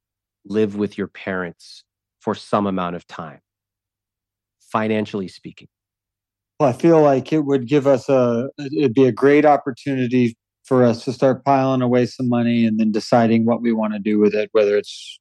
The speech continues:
Speaker 2: you know, throw it at debt or invest or whatever. It would,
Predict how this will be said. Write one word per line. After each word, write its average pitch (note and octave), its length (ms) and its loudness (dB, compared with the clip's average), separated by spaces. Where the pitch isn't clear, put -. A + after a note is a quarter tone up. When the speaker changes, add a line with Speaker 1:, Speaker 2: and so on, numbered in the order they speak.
Speaker 2:
you A#2 120 0
know, G2+ 260 0
throw A#2 240 4
it A2 60 4
at G#2 180 0
debt B2 400 2
or G#2 440 -4
invest A2 560 2
or B2+ 80 4
whatever. A#2 440 2
It A#2 100 0
would, B2 240 2